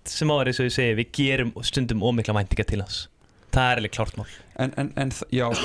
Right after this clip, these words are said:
Speaker 2: ok, þa-, þa-, þannig að finnst mér að tvennt. Væntingarnar sem við gerum til hans, þær eru líka út frá því hvers konar hlutverki hann er í hópnum.
Speaker 1: Mhm.
Speaker 2: Hann er fyrirliði liðsins,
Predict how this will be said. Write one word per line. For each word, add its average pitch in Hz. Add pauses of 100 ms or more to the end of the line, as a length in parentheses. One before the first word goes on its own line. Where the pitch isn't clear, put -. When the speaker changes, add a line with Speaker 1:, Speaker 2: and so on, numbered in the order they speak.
(120)
Speaker 2:
ok, 123 (240)
þa-, 127
þa-, 135
þannig 147
að 135
finnst 135
mér 135
að -
tvennt. 98 (360)
Væntingarnar 143
sem 139
við 131
gerum 143
til 113
hans, 107 (540)
þær 123
eru 123 (240)
líka 135
út 127
frá 127
því 123 (180)
hvers -
konar 120
hlutverki 123 (140)
hann 120
er 117
í 110
hópnum. 104 (160)
Speaker 1:
Mhm. 120 (220)
Speaker 2:
Hann 120
er 104
fyrirliði 135
liðsins, 113